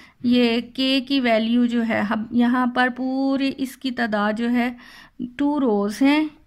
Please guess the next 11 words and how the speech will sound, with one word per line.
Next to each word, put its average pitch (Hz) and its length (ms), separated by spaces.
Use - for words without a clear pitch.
and 233 600
वन, 240 360
टू, 240 380
थ्री, 233 420
फोर, 208 440
फाइव, 214 540
तो 226 460
इसमें 254 360
जो 269 120
है 262 180
वो 285 320